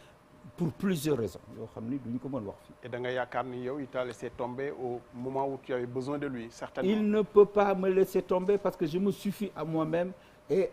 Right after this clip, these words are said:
Speaker 1: à mon, à mes liens intrinsèques avec Cheikh Ahmed Bamba, qui a souffert plus que je n'ai,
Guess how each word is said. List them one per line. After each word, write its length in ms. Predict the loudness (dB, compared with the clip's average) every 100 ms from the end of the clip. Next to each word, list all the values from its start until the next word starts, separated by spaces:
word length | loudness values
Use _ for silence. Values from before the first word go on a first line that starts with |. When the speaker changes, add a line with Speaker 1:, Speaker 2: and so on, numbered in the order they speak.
| -4
Speaker 1:
à 160 | -2 -2
mon, 400 | 2 2 4 2
à 120 | 0 0
mes 180 | 2
liens 340 | 4 6 6 2 -2
intrinsèques 760 | 0 2 4 4 4 0 0 0 -4 -20 -6
avec 200 | 0 0
Cheikh 160 | 0 -6 -6
Ahmed 160 | -6 -6
Bamba, 200 | -6 -10 -14 -20 -20 -20 -20 -20 -20 -20 -20 -20 -20 -20 -20 -20 -8
qui 160 | -2
a 100 | -2 -2
souffert 680 | -4 -2 2 6 6 6
plus 340 | 2 2 4 4
que 120 | 2
je 180 | 2 0
n'ai, 280 | 0 -2